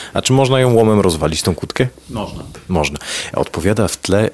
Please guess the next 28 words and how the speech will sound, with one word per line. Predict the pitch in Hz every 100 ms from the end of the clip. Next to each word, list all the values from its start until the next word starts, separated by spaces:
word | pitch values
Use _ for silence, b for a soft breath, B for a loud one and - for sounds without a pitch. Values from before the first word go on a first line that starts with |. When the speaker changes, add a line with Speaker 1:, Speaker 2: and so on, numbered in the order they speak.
| -
Speaker 1:
właśnie | 87 - 98
Państwo | 92 -
jeszcze | 95 -
nie | 95
słyszeli, | - 104 135 98
ale | 90 87 87
to | - 98 98
ojciec | 82 - - - -
Emil | 98 113 98
Kumka, | - - - 90
który | 98 - 82
jest | 76
odpowiedzialny | - - - 71 80 87 92 B B B
za | 78 76 76 - -
to | 80 69 _ -
mikrowięzienie, | 87 101 - 85 76 78 78 95 123
a |
właściwie | 87 85 - 76
nie | 78 95
więzienie, | 78 71 90 92 95
bo | 82
znajdujemy | 78 71 76 90 90
się | - 87 B B B
w | 85 80 78 90 87 - -
takim | - - 85
pomieszczeniu, | 69 - 76 - - - 82 90 123
które | - 80 78
przechowuje | - 85 - 73 87 92